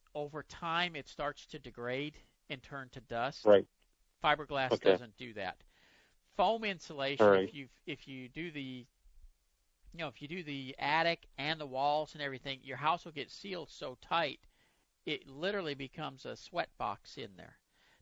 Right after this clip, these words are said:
Speaker 1: Now,
Speaker 2: Right.
Speaker 1: granted, the air
Speaker 2: Okay.
Speaker 1: conditioning system will keep that from happening, but my rec-, recommendation is always fiberglass insulation.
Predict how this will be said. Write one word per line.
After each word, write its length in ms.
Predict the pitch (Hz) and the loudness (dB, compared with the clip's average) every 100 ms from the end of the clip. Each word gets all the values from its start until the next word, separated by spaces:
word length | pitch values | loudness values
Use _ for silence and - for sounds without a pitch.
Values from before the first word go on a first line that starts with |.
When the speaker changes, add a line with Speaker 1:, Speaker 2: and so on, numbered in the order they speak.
| - | -2
Speaker 1:
Now, 160 | 117 | 8
Speaker 2:
Right. 120 | 107 92 | 10 10
Speaker 1:
granted, 320 | 151 185 175 | 8 4 2
the 120 | 147 | 4
air 100 | - | 6
Speaker 2:
Okay. 60 | - | 4
Speaker 1:
conditioning 480 | 196 185 - 196 156 | 2 -6 -6 -12 -8
system 360 | 175 160 160 | -6 -6 -8
will 100 | 127 | -16
keep 240 | - 160 - | -10 -8 0
that 180 | 151 | -2
from 120 | - 147 | -2 -10
happening, 400 | 139 147 156 127 | -6 -4 -6 -8
but 140 | 117 _ _ _ _ - - | -10 _ _ _ _ -20 0
my 200 | 147 202 | 6 6
rec-, 220 | 190 180 - | 4 -2 -2
recommendation 720 | 180 175 175 143 143 156 160 | 0 0 -4 -4 -4 -4 -8
is 120 | 117 | -8
always 460 | 127 135 135 127 - _ - | -4 -2 -4 -8 -16 _ 2
fiberglass 580 | 156 180 170 165 160 180 | 4 4 0 2 0 -6
insulation. 720 | 165 - 143 156 165 202 190 | -14 -10 -6 -6 -6 -14 -16